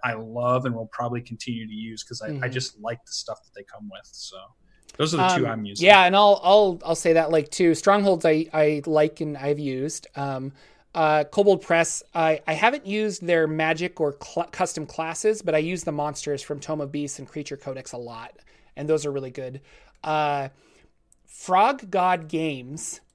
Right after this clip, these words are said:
Speaker 2: came
Speaker 1: Another
Speaker 2: out
Speaker 1: good one.
Speaker 2: with, um, a book called Book of Lost Spells,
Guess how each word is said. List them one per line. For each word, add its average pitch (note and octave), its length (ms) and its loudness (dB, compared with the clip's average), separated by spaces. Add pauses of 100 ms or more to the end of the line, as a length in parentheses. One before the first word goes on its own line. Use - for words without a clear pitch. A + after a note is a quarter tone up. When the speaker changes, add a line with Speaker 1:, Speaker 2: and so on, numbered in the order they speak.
(100)
Speaker 2:
came F3 340 -4
Speaker 1:
Another E3 260 4
Speaker 2:
out B2+ 40 -6
Speaker 1:
good - 160 -10
one. D#3+ 60 -8
Speaker 2:
with, D#3 460 2
um, D#3 520 -2 (280)
a D#3+ 100 -4
book E3+ 340 -2
called D#3 480 2
Book F#3+ 180 -2
of F#3+ 140 0
Lost D#3 320 0
Spells, - 580 -12